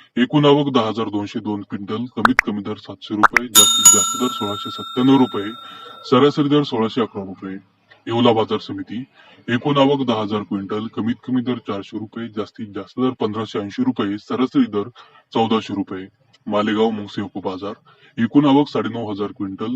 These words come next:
कमीत कमी दर चारशे रुपये, जास्तीत जास्त दर सतराशे एक्क्याण्णव रुपये, सरासरी दर दीड हजार रुपये. चांदोड बाजार समिती, एकूण आवक नऊ हजार क्विंटल,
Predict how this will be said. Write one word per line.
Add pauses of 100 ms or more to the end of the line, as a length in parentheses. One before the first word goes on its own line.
कमीत
कमी
दर
चारशे
रुपये, (100)
जास्तीत
जास्त
दर
सतराशे
एक्क्याण्णव
रुपये, (540)
सरासरी
दर
दीड
हजार
रुपये. (480)
चांदोड
बाजार
समिती, (440)
एकूण
आवक
नऊ
हजार
क्विंटल,